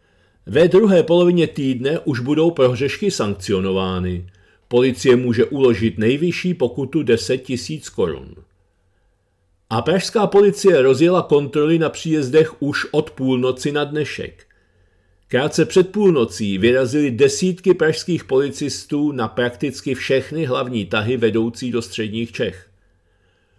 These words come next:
Policisté namátkově zastavují auta i chodce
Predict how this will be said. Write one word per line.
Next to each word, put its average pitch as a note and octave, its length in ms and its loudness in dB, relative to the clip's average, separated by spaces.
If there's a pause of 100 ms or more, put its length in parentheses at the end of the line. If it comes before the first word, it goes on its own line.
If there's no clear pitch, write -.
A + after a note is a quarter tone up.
(120)
Policisté D3 600 0
namátkově C#3+ 640 -2
zastavují A#2+ 560 0
auta B2+ 520 0
i A2 100 -2
chodce C#3 760 -4